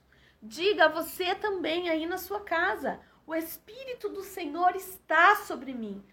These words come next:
Ontem nós falamos na live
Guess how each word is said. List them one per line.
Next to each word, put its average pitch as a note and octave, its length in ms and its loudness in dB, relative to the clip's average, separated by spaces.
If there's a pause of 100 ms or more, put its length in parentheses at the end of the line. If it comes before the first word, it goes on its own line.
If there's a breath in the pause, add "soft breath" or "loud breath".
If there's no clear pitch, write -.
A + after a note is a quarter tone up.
(380 soft breath)
Ontem F4 720 4
nós C#4+ 340 -2
falamos C4+ 840 2
na A#3 180 -2
live A#3 640 0